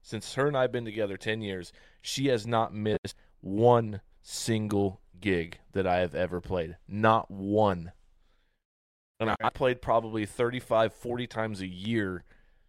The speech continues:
Speaker 1: since we've been together, with very few,
Speaker 2: Right.
Speaker 1: very little time off.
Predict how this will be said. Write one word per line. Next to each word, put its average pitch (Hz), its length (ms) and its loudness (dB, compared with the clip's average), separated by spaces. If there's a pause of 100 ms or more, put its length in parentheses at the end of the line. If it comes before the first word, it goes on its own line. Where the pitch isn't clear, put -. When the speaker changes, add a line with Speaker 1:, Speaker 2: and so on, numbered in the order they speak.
(540)
Speaker 1:
since 110 180 -4
we've 110 160 -2
been 101 180 0
together, 92 460 -4 (300)
with 104 160 -8
very 110 400 0
few, 104 340 -8
Speaker 2:
Right. 101 180 -10
Speaker 1:
very 127 200 6
little 107 220 0
time 95 260 -6
off. - 220 -14